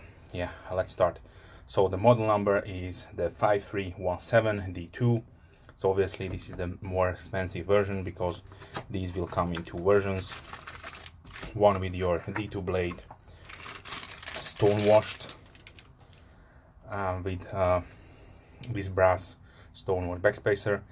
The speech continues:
and the regular, little bit cheaper, will come with your standard H C R thirteen M O V, uh, blade. So, and, uh, yes, it has been a while, uh, since I firstly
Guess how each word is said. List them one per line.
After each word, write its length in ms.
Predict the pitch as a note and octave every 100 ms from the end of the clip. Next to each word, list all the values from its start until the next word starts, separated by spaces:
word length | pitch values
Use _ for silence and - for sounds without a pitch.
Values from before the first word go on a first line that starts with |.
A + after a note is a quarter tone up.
| - - - -
and 240 | F#2+ F#2
the 40 |
regular, 500 | F#2 F#2+ G2+ G2 F#2+
little 220 | F#2 F#2 F2+
bit 120 | -
cheaper, 480 | - G#2 - F#2+ F#2 - - - - -
will 480 | G2 G#2 G2+ F#2 - -
come 320 | F#2+ F2+ F2+ -
with 300 | F2+ F2 E2+
your 340 | F2 E2+ E2+
standard 500 | - - F2+ F2 E2+ -
H 160 | F2
C 180 | - F2+
R 140 | F2 E2+
thirteen 260 | F#2 F2
M 160 | E2 E2+
O 60 |
V, 180 | E2+ E2+ - - - - - - -
uh, 80 | F2
blade. 400 | E2+ F2 E2 - - -
So, 280 | - F2+ E2 -
and, 260 | F2 E2+ D#2+ - - -
uh, 520 | F2+ F2+ F2 E2+ E2 D#2+
yes, 300 | F2+ F2 - - - - - - -
it 80 | G2
has 240 | - G#2+ G2
been 200 | G2+ G2
a 40 |
while, 580 | F2 G2+ G#2 G2+ G2+ F#2+ -
uh, 160 | G2+ F#2
since 240 | - G2
I 80 | F#2
firstly 560 | - G2 - G2+ F#2